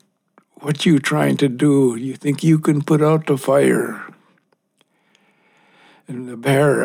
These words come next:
asked the hummingbird, "What are you doing?"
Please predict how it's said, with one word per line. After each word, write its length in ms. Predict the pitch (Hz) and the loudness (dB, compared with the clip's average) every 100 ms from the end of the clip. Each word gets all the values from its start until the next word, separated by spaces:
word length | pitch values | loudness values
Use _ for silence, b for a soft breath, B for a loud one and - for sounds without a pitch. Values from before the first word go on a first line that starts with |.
| 123 | -2
asked 720 | 120 110 - - - - - - _ _ _ | -2 -2 -6 -8 -12 -14 -16 -18 _ _ _
the 120 | - | -10
hummingbird, 840 | 104 120 117 113 104 110 - - - _ _ | -4 -2 -2 -4 -6 -14 -20 -20 -20 _ _
"What 160 | 170 | 2
are 120 | 214 202 | 4 4
you 200 | 196 170 | 4 4
doing?" 720 | 185 190 185 143 110 - | 4 6 4 2 -2 -10